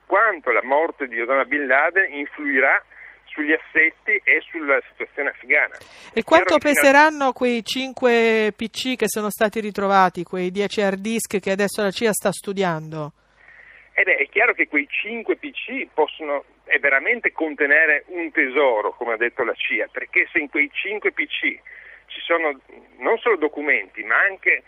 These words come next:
Speaker 1: le tracce, tracce telematiche, tracce, eh, tracce sull'acquisto,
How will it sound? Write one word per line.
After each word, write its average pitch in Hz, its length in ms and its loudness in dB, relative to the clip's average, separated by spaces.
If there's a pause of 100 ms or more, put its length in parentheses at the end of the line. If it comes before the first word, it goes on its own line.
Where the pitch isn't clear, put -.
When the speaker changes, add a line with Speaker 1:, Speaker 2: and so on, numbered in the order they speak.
(260)
Speaker 1:
le 127 260 -6
tracce, 170 720 -2
tracce 156 420 0
telematiche, 139 880 -2
tracce, 147 1000 2 (200)
eh, 120 500 2
tracce 147 320 0
sull'acquisto, 143 800 -4